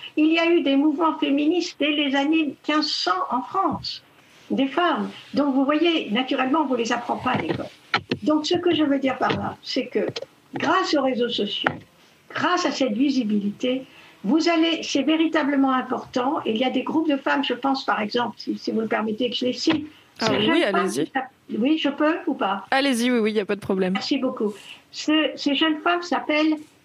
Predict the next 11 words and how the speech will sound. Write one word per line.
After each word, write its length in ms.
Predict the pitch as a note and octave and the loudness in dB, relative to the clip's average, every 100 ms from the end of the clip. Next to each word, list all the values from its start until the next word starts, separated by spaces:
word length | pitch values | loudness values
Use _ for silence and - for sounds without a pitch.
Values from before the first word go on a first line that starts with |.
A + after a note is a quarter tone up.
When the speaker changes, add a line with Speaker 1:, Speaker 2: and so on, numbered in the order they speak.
| _ - | _ -10
Speaker 1:
je 160 | - A#3 | -6 -2
vous 120 | B3+ | 0
demande 360 | B3+ D#4 D4 | 2 2 2
de, 140 | B3+ A3+ | 0 -2
de, 340 | G3+ A3+ - | 0 0 0
de 100 | A3+ | 0
noter 380 | A#3+ C#4 C#4 E4 | 0 0 0 0
parce 200 | C#4 A#3+ | 0 -2
que 120 | C4+ | -2
c'est 180 | - C4 | 0 -2
vraiment, 480 | B3 C#4+ D#4+ D#4+ | 0 0 4 4